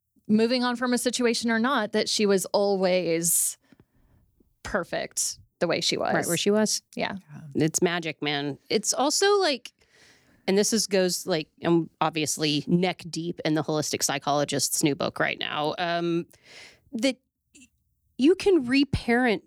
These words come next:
Speaker 2: yourself, you know, like, that all of these things
Speaker 3: Mm-hmm.
Speaker 2: that, um, like, that everybody on some level didn't get something that they needed when they were growing up, you know, but that as an adult, you are totally free to do those things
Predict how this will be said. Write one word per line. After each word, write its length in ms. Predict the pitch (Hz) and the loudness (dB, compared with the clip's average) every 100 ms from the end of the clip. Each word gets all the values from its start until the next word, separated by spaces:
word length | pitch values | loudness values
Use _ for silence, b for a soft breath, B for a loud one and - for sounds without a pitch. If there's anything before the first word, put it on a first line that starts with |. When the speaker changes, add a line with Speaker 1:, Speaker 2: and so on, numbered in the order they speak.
| - | -2
Speaker 2:
yourself, 840 | 202 202 - 190 165 92 - - | 2 2 2 0 0 -2 -12 -4
you 160 | 233 220 | 0 2
know, 300 | 196 208 240 | 2 2 2
like, 220 | 240 208 | 2 0
that 140 | 240 - | -4 0
all 240 | 220 240 277 | 2 2 2
of 140 | 233 | 0
these 220 | 147 131 | 0 -2
things 500 | - 185 196 208 202 | 0 0 2 0 0
Speaker 3:
Mm-hmm. 20 | 131 | 0
Speaker 2:
that, 320 | 180 - - | -4 -4 -6
um, 420 | 190 170 160 147 151 B B B B B _ | -4 -2 -4 -6 -10 B B B B B _
like, 120 | 220 | -2
that 140 | 247 226 | 0 -2
everybody 560 | 226 262 214 208 208 | 0 0 0 0 0
on 140 | 190 190 | 0 -2
some 300 | - 190 196 | -2 -2 0
level 560 | 180 175 175 165 151 | 0 0 0 -2 -4
didn't 440 | 156 196 185 185 175 | -2 0 0 -2 0
get 220 | 180 - | 0 0
something 500 | - 160 160 156 151 | -2 -2 -2 -2 -2
that 140 | 151 - | -2 -2
they 140 | 156 | 0
needed 420 | 156 160 117 98 | 2 2 0 -2
when 160 | 170 170 | 0 2
they 120 | 160 | 2
were 160 | 160 170 | 0 0
growing 380 | 160 120 127 165 | 0 0 -2 -4
up, 200 | 107 214 | -4 -2
you 80 | |
know, 280 | 190 160 190 | -2 0 -2
but 200 | 190 220 | 0 -2
that 140 | 220 - | -2 -4
as 200 | 233 277 | -2 0
an 60 | 233 | 0
adult, 480 | 175 190 233 180 185 | 0 0 0 0 -2
you 140 | 233 311 | 2 2
are 80 | 294 | 2
totally 500 | - 254 247 240 208 | 2 2 2 0 0
free 640 | - 220 247 180 175 175 - _ _ | -2 2 4 4 4 0 -6 _ _
to 120 | - 214 | -2 0
do 280 | 220 240 | 4 4
those 240 | 220 208 - | 4 2 0
things 380 | 190 185 175 | 2 2 2